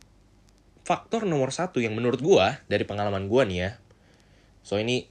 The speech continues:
eh, agak subjektif sih sebenarnya. Faktor nomor satu yang menyebabkan hubungan itu sering kandas. Hubungan itu sering pecah.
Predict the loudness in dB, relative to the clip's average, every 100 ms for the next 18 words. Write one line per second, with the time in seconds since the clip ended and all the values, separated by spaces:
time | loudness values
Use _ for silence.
0 | -6 -4 -4 -8 -10 -10 -2 -2 0 -4
1 | -4 -6 -10 -10 -12 -16 -18 _ _ -20
2 | -20 _ _ _ 2 2 4 6 6 4
3 | -4 -4 0 2 0 -2 -2 -4 -4 -4
4 | -2 0 -2 -2 -8 -12 -14 _ _ -20
5 | 4 4 4 0 -2 -6 -18 -12 -8 -6
6 | -6 -6 -6 -6 -6 -10 -16 -20 _ _
7 | _ -20 _ _ _ _ _ _ -20 -4
8 | -2 0 -2 -2 -4 -4 -4 -4 -8 -10
9 | -10